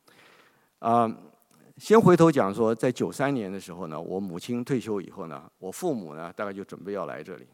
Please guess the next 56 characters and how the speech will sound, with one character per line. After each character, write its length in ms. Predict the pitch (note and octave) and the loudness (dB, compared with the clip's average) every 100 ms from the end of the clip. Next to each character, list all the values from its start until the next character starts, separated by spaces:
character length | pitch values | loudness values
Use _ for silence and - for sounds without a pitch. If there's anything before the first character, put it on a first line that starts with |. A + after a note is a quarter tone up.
| _ _ _ _ _ _ _ | _ _ _ _ _ _ _
那 100 | F#3 | 4
么 200 | G3 F3 - - - | 6 6 4 -6 -20
我 420 | - A2+ A#2+ A#2+ C3 - _ _ - _ _ | -12 -2 0 0 -2 -12 _ _ -20 _ _
当 200 | D3+ E3 | 0 2
然 200 | D#3 C#3+ | 2 0
过 200 | D#3 F3 | 2 2
去 460 | C#3+ C#3+ A#2+ - - - - - - - C#3+ - | 2 -2 -4 -6 -20 -20 -20 -20 -20 -16 -16 -16
隔-， 200 | - B2+ F2+ - C3+ | -4 -4 -2 -4 0
在 140 | C#3 | 0
台 180 | B2+ A#2+ | 2 2
湾 280 | C#3 C#3+ C#3 | 2 0 -2
跟 120 | D3 | -2
这 120 | C#3+ | -2
里 80 | A2+ | -4
隔 180 | - A2+ | -2 0
得 60 | |
很 180 | B2 A#2+ | 0 0
远 220 | C#3 G#2 A1 | 0 0 -4
啊， 160 | D2 | -12
所 160 | E2 C#3 | -10 -4
以 280 | C#3 A#2+ G2+ | -4 -4 -8
也 140 | G#2 | -10
不 160 | G#2 F3 | -6 -4
是 100 | E3 | -4
那 60 | D#3+ | -4
么 100 | B2+ | -2
容 160 | A2 | -4
易 20 | |
跟 120 | A#2+ A#2 | -4 -6
他 60 | |
们 100 | A2 | -6
传 200 | - G#2+ | -8 -10
什 120 | G2 | -8
么 100 | F2+ | -8
福 260 | F2+ - F#2 | -10 -8 -4
音 240 | G#2+ A#2+ C3+ - - - | 0 0 -2 -8 -20 -10
啊。 180 | D#2+ E2+ - | -8 -8 -2
偶 140 | B2 | 4
尔 140 | F#3+ | 4
讲 280 | G3+ B2 A2+ | 4 0 -2
一 40 | D3 | -2
讲 220 | B2+ G2 | -2 -2
呢， 300 | A#2 A#2 A2 - | -4 -4 -6 -8
也 120 | C3 | -8
讲 200 | B2 F2 | -6 -8
不 60 | G#2+ | -8
清 240 | - F3+ | -4 -4
楚。 260 | D3 G#2+ - - _ | -4 -8 -8 -18 _
而 100 | D3+ | -2
且 120 | E3 | 0
我 240 | A2+ G2+ G2 _ | 0 -4 -6 _
感 240 | - G#2 F2 | -6 -6 -2
受 160 | D#3 | 0
得 100 | A2 | 0
到 200 | G2 F#2 | 0 -2
了， 100 | C2 | -4